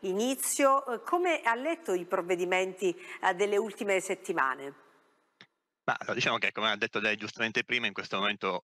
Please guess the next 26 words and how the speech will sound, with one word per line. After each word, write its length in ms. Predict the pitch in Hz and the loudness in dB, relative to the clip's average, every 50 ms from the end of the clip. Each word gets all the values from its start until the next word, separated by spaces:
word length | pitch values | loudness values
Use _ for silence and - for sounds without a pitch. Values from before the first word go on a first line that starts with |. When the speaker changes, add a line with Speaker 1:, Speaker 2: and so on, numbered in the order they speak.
| - - | -8 -8
Speaker 2:
la 100 | - 98 | -6 -4
Cina 300 | - - 98 95 98 90 | -2 -2 0 0 0 0
ha 60 | 87 | 0
un 180 | 90 90 90 95 | -2 -6 -6 -4
grosso 200 | 92 90 - - | -4 -4 -2 -4
problema, 480 | 95 98 85 82 104 - 85 87 85 - - _ | -4 -4 -4 -2 -2 -2 -2 -4 -6 -6 -8 _
ed 140 | - 87 98 | -6 -4 -2
è, 80 | 101 - | -2 -2
e 100 | - 107 | -2 -4
cioè 220 | - - 107 98 | -2 -2 0 0
la 80 | 92 92 | 0 0
mancanza 480 | 92 95 92 - 107 101 98 92 - | -2 -2 -2 -2 -2 -2 -2 -2 -4
di 100 | 98 - | -6 -4
fiducia. 480 | - - 95 90 87 87 - - - - _ _ _ _ | -4 -4 -4 -4 -6 -8 -8 -10 -10 -12 _ _ _ _
Mancanza 460 | - 98 98 95 - 107 110 110 - 120 | -4 -2 -2 0 -2 -2 -2 -2 -4 -2
di 160 | 101 104 107 | -2 0 0
fiducia 260 | 107 110 117 - 120 | 0 0 2 2 2
da 100 | 107 107 | 0 2
parte 280 | - 113 113 - - 107 | 0 -2 -2 0 0 0
degli 100 | 107 104 | 2 0
investitori, 720 | 104 104 110 107 - - 120 - 127 131 135 139 131 - - _ | 0 -2 -2 -2 -2 -2 -2 0 0 0 0 -2 -4 -6 -8 _
mancanza 440 | - 98 98 95 - 107 107 - 113 | -4 -4 -2 -2 -2 -4 -2 -2 -2
di 120 | 107 101 98 | -2 -2 -2
fiducia 360 | - 107 104 107 98 - 98 | -2 -4 -4 -4 -2 0 0
da 120 | 98 98 | 0 0
parte 500 | - - 98 101 - - - 98 95 90 | 0 0 -2 -4 -4 -4 -2 -2 -2 -2